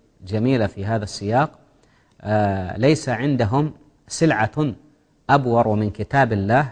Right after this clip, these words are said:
يعني أهلك، "إذا تلي حق تلاوته، ولا سلعة أغلى ثمنا وأكثر مبيعا من كتاب الله إذا حرف عن مواضعه".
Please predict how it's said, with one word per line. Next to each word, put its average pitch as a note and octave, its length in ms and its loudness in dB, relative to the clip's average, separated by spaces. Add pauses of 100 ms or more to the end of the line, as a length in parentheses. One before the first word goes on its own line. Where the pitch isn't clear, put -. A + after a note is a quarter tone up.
(140)
يعني G2 240 -14
أهلك، B2+ 300 2 (420)
"إذا B2 180 2
تلي D3+ 340 2
حق D3 280 -4
تلاوته، G#2 560 -2 (540)
ولا D3 260 6
سلعة B2 360 0 (220)
أغلى C3+ 220 2
ثمنا G#2+ 460 0
وأكثر C3 500 -2
مبيعا D3 520 6
من C#3 120 2
كتاب D#3+ 360 0
الله F#3+ 260 2
إذا C3+ 200 2
حرف D3+ 260 -2
عن A#2 160 0
مواضعه". F#2+ 460 -4